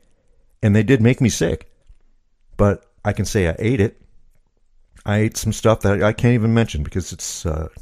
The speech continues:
it just sounds gross. I ate reproductive organs. Let's just say that. <laughs> No, I did not have a dick in my mouth. Anyway, this is the same friend. I,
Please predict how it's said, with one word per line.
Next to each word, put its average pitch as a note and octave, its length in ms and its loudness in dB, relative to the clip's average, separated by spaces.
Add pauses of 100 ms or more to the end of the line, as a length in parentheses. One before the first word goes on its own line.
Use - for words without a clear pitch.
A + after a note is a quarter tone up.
(200)
it - 80 -16
just - 160 -8
sounds F2+ 200 -2
gross. - 320 -8 (1900)
I F#2 100 -8
ate F2+ 200 -4
reproductive F2+ 560 0
organs. C#2+ 380 -8
Let's - 160 -12
just - 140 -10
say D#2+ 120 -2
that. D2 280 -8
<laughs> - 40 -18 (2250)
No, A2 160 4
I G2+ 60 6
did G#2 140 0
not G#2+ 140 4
have G#2+ 80 4
a F2+ 60 2
dick G2 280 2
in F#2 60 4
my D#2+ 100 2
mouth. D2 260 0 (1600)
Anyway, F#2 440 4 (120)
this D3 140 -2
is D#3+ 60 -4
the E3 100 -2
same C#3+ 280 2
friend. A2 320 0
I, F2 100 -2